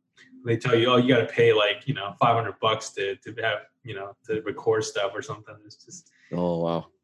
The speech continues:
Speaker 1: Yeah, it's, it's silliness. I mean, it was the same thing in Guatemala too, at, uh, uh, Simuk Champagne. Beautiful place, but it's a little bit,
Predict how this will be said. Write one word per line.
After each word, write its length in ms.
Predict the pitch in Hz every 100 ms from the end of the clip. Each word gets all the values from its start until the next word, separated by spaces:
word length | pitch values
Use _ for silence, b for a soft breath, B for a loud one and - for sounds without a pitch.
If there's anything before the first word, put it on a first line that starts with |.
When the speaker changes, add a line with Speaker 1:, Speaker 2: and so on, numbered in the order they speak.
| _ _
Speaker 1:
Yeah, 200 | 139 127
it's, 120 | 135
it's 260 | 175 156 147
silliness. 520 | 180 170 131 110 117
I 40 | 131
mean, 120 | 143
it 80 | 151
was 120 | 147
the 120 | 147
same 100 | 170
thing 140 | 175 143
in 100 | 120
Guatemala 560 | 127 120 120 120 104
too, 360 | - 120 110 104
at, 140 | 104
uh, 500 | 101 98 98 98 98 - _ _ _ _ _ _ 120
uh, 280 | 110 107
Simuk 360 | - 139 127 127
Champagne. 800 | 131 117 123 127 131 131 123 - _ _ 139
Beautiful 380 | 139 156 143 113
place, 340 | - 135 110
but 320 | - 117 131 -
it's 200 | 123 117
a 40 | 131
little 260 | 143 139
bit, 280 | 120 123 147